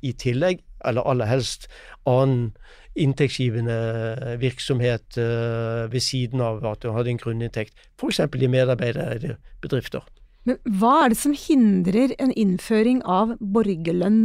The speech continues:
Speaker 2: eller, eller grunninntekt, som jeg har
Speaker 1: Ja.
Speaker 2: lært at det heter nå?
Speaker 1: Ja.
Speaker 2: Eh, hva er det, hvor er det det stopper hen, liksom? Er det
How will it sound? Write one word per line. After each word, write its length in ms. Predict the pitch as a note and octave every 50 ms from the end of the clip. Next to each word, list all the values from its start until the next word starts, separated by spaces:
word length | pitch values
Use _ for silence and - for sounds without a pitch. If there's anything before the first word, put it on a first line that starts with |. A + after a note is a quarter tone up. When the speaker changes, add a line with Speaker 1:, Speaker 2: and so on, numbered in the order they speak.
| - E3+
Speaker 2:
eller, 300 | A3+ A3+ A3+ A#3+ A#3+ -
eller 200 | - B3+ B3+ C#4 C#4 A3+
grunninntekt, 1160 | G3+ C4+ C4 B3+ C#4+ C4 A3+ G#3+ G3+ - - G3+ G3 F#3+ - - - D4 - - - - - -
som 200 | - - G#3+ A3
jeg 80 | G#3
har 60 | G3+
Speaker 1:
Ja. 40 | F#3
Speaker 2:
lært 80 | - G#3
at 120 | F#3+ -
det 80 | A3 G#3
heter 300 | G#3+ E3+ E3 - - G3
nå? 160 | G3 F#3 G3+ A3 - - -
Speaker 1:
Ja. 140 | D3 B2+ B2+ - - - - _
Speaker 2:
Eh, 420 | - - A#3 B3 B3 A#3+ A#3+ A#3 A3+
hva 160 | G#3 C4+ D#4 E4 C4+ G#3
er 40 | F#3+
det, 200 | G3+ A#3 A#3 G3+
hvor 100 | A#3+ C#4
er 120 | D4 C4 G#3+ G#3+
det 60 | G3+
det 100 | C#4+ -
stopper 640 | - - - D4 - - - - - - - E3+ E3
hen, 240 | - E3 E3+ E3+
liksom? 320 | F3+ A3+ A3+ - F#4+ F#4+ F#4
Er 140 | C4+ G#3+
det 40 | F#3+